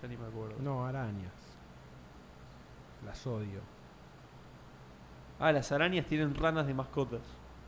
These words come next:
Speaker 2: Tremendo. ¿Lo viste? Sí, el videito de TikTok, el de la ranita.
Speaker 1: Sí.
Speaker 2: El de la casa.
Speaker 1: ¿Lo mandamos o no?
Speaker 2: Sí, viste que yo, boludo,
Speaker 1: Es buenísimo.
Speaker 2: las
Speaker 1: Sí.
Speaker 2: ranas son un ma-, son aliadas.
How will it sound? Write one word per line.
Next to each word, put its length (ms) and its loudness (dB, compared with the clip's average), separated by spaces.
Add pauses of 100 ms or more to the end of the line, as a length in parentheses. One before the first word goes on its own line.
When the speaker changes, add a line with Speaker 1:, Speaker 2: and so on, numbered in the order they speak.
(120)
Speaker 2:
Tremendo. 500 6 (1080)
¿Lo 120 8
viste? 280 10
Sí, 500 8
el 80 8
videito 320 10
de 80 10
TikTok, 380 8 (140)
el 120 2
de 80 4
la 120 2
ranita. 460 4 (280)
Speaker 1:
Sí. 800 12
Speaker 2:
El 100 4
de 80 8
la 120 8
casa. 420 6
Speaker 1:
¿Lo 120 6
mandamos 540 8 (140)
o 100 6
no? 160 10
Speaker 2:
Sí, 420 6
viste 260 12
que 180 8
yo, 180 6
boludo, 720 10 (340)
Speaker 1:
Es 80 0
buenísimo. 580 0
Speaker 2:
las 120 8
Speaker 1:
Sí. 60 10
Speaker 2:
ranas 320 10
son 240 10
un 320 10
ma-, 160 6 (120)
son 220 6
aliadas. 800 6